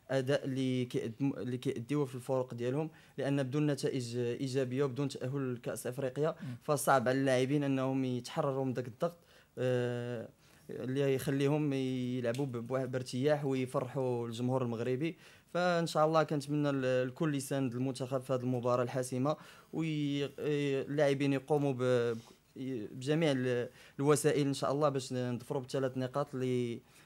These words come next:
Speaker 1: اللي تخلينا ان شاء الله ن-، نديروا خطوه كبيره ان شاء الله ل-، في التاهل
Speaker 2: تمام.
Speaker 1: لكاس افريقيا.
Speaker 2: اذا تاهل كاس افريقيا والفوز يمكن البوابه ديال التاهل غتجي من الفوز على المنتخب الجزائري.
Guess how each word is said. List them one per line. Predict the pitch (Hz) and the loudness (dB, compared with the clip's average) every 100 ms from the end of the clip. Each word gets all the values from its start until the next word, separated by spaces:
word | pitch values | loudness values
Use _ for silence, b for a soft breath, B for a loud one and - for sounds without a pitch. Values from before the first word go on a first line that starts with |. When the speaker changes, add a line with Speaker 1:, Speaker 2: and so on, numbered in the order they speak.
| _ | _
Speaker 1:
اللي | 135 | -2
تخلينا | 135 139 135 135 131 | 0 0 2 4 4
ان | 127 123 127 | 2 0 -2
شاء | 135 123 | 0 2
الله | 131 127 | 2 0
ن-، | 123 113 92 - - 135 - 131 - | 0 -6 -10 -14 -16 -16 -16 -16 -10
نديروا | - 120 135 143 | -8 -2 2 2
خطوه | 139 - 139 | 2 -2 0
كبيره | 131 131 139 131 | 0 -2 0 0
ان | 127 | -2
شاء | 127 120 | -2 -2
الله | 131 123 | -2 -2
ل-، | 117 123 - | -4 -10 -14
في | - | -8
التاهل | - 127 | -4 -2
Speaker 2:
تمام. | 139 | -2
Speaker 1:
لكاس | 127 127 127 | 0 -2 -2
افريقيا. | 127 123 113 107 B B B B B - | -6 -6 -8 -12 B B B B B 4
Speaker 2:
اذا | 156 165 | 6 6
تاهل | - 135 143 143 | 4 6 8 6
كاس | - 139 - | 2 -4 -2
افريقيا | 135 143 139 - 147 | 0 4 2 4 6
والفوز | 156 143 123 - 156 143 117 113 | 8 6 2 4 6 6 2 2
يمكن | 117 113 120 - 131 | 4 4 2 0 0
البوابه | 117 117 131 139 127 | 0 2 6 6 4
ديال | 127 131 | 0 0
التاهل | - - 123 156 | -4 -4 0 0
غتجي | 131 131 120 135 | 2 0 0 -2
من | 131 123 117 | 0 -2 -4
الفوز | - - 147 117 | -4 2 4 4
على | 107 | 2
المنتخب | 131 123 - 117 113 | 2 2 -2 -2 -2
الجزائري. | 107 117 117 87 123 185 | -2 -2 -4 0 0 0